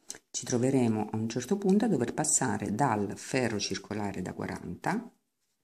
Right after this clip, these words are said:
ad un ferro circolare da ottanta centimetri, in modo che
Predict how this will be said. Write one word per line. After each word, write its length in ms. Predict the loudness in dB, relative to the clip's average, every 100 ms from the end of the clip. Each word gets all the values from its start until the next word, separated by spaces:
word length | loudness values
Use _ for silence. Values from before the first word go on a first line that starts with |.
| _ _ _ _ _ _ _ -20 _ -6
ad 180 | 0
un 160 | 4 4
ferro 300 | 4 -2 -2
circolare 840 | 0 -2 -2 -2 -2 -2 -2 -2
da 120 | 0 -2
ottanta 460 | -2 -4 -6 -4
centimetri, 920 | -4 -4 -4 -6 -6 -4 -2 -2 -2 0
in 120 | 2
modo 340 | 2 2 0 -2
che 460 | 0 0 -2 -10